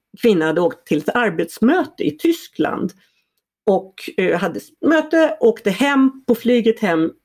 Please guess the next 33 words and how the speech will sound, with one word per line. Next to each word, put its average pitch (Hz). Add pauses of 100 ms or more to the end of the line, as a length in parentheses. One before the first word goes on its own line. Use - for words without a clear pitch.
(200)
så 196
får 190
hon 185
symptom 220
och -
så -
visar 170
det 151
sig 147
vara 147
covid 143
nitton 147
så -
småningom. - (600)
Och, 202 (400)
eh, 190 (220)
flera 233
dagar 185
senare 170
så -
får 160
hennes 147
kollegor 139
i 151
Tyskland -
också -
symptom -
som 180
visar 151
sig 143
vara 127
covid -
nitton. -